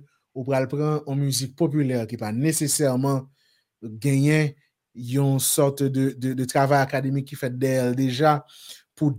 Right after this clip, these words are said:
defini mizik la, nou pral gade kisa sa kapab mande pou rann mizik sa yon mizik ki kapab tounen yon domèn detid pou yon moun. Anplis de alabaz ou g on fòmasyon nan mizik, ou ka di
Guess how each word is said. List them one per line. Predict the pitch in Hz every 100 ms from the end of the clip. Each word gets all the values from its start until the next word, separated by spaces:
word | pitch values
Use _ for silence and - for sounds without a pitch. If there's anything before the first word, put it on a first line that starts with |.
| -
defini | 208 202 - - 190 165 170
mizik | 151 135 131 143
la, | 147 147 151 - - - _ _ _ _
nou | 135 147
pral | 147 139
gade | 135 147
kisa | 160 147
sa | 135 135
kapab | 127 120
mande | 123 123 120 120 143 190 175 _ _
pou | 135 127 135 - _ _ _ _ -
rann | 120 139 139
mizik | 131 120 -
sa | 135 131 131 -
yon | 120
mizik | 120 110 143 -
ki | 123
kapab | - 107 - 135 127 -
tounen | 120 131 143 143 - - _ 127
yon | 127
domèn | 113 147 135 143 135
detid | 123 123 - 156
pou | 135 127
yon | 123
moun. | 139 143 147 - _
Anplis | 127 123 147 143 117
de | 123 123 123 123 _ _ _
alabaz | 139 135 127 139 131 123
ou |
g | 123
on | 120
fòmasyon | 139 123 120 120
nan | 117
mizik, | 113 110 160 143
ou | 123 113 135
ka | 131 117
di | 113 143